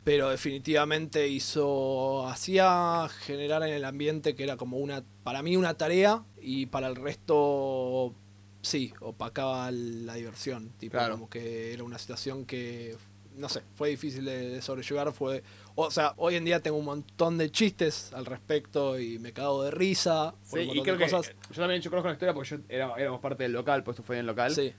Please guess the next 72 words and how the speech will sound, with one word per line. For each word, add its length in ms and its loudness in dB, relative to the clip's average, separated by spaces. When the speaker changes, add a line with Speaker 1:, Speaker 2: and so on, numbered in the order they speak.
Speaker 2:
Y 60 -2
creo 120 4
que 80 2
todos 240 6
aprendimos 500 -2
un 60 -6
montonazo 420 -2
de 40 -6
situaciones. 540 -4
Speaker 1:
Sí, 420 6
pero 300 2
claro, 280 0
definitivamente, 680 -2
o 60 2
sea, 160 -2
Speaker 2:
A 60 2
Speaker 1:
hoy 100 4
Speaker 2:
vos 80 6
te, 80 6
Speaker 1:
es 40 6
Speaker 2:
a 40 2
vos 100 2
te 80 4
tocó 180 4
vivirla 380 6
nada 200 2
más. 60 4
Speaker 1:
Claro, 300 4
ese 160 0
es 80 2
el 80 2
problema. 400 -2
Tipo, 240 -12
en 60 -6
el 80 -4
medio 320 2
estuve, 320 0
yo 100 -4
estaba 240 8
ahí 160 6
viendo 420 0
cómo 360 2
yo 360 8
la 160 2
pasaba 400 4
mal 240 10
y 80 8
el 120 2
resto 280 0
también. 520 -8
Y 140 -6
Speaker 2:
Y, 40 -2
y 60 -4
Speaker 1:
era 160 -4
Speaker 2:
todos 140 4
Speaker 1:
como 160 2
Speaker 2:
aprendimos 420 2
de 100 2
la 140 0
periferia 420 2
de 100 2
tu 260 4
cagada, 420 0
Speaker 1:
Sí. 140 0
Speaker 2:
o, 240 4
o 40 4
de, 140 4
tipo, 280 0
de 140 2
tu 220 2
mal 260 0
tiempo. 380 -4